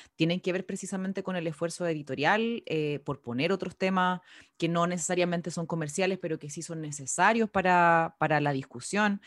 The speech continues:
O sea, pienso en lo que hizo, por ejemplo, lom a principios de, de los noventa en Chile, que abrió un campo y una discusión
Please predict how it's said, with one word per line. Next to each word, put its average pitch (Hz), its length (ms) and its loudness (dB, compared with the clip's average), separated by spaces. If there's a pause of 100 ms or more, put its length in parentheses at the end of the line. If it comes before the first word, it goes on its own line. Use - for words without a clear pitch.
(240)
O 147 60 -12
sea, 151 180 0
pienso 156 240 -2
en 156 80 -2
lo 147 100 -2
que 147 120 -4
hizo, 143 220 -6
por 147 120 -6
ejemplo, 143 380 -6
lom 196 480 2
a 147 80 -2
principios 147 500 -6
de, 147 260 -2
de 143 140 -6
los 135 140 -4
noventa 139 440 -6
en 170 120 -8
Chile, 202 260 -4
que 160 100 -6
abrió 139 360 -2
un 254 160 -2
campo 247 340 2
y 160 80 -4
una 170 140 -4
discusión 190 680 -4